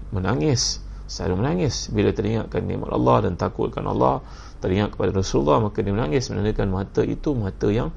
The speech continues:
tidak akan disentuh oleh neraka. Ya Allah, jadikan kami daripada kalangan mereka.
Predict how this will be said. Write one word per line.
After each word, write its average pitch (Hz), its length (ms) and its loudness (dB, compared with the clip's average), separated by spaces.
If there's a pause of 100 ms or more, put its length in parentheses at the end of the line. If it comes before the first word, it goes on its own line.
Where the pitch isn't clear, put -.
(500)
tidak 101 240 0
akan 95 160 0
disentuh 95 240 0
oleh 92 160 2
neraka. 87 320 -2
Ya 131 160 2
Allah, 104 160 2
jadikan 98 240 4
kami 95 320 0
daripada 90 160 -2
kalangan 82 240 -2
mereka. - 160 -8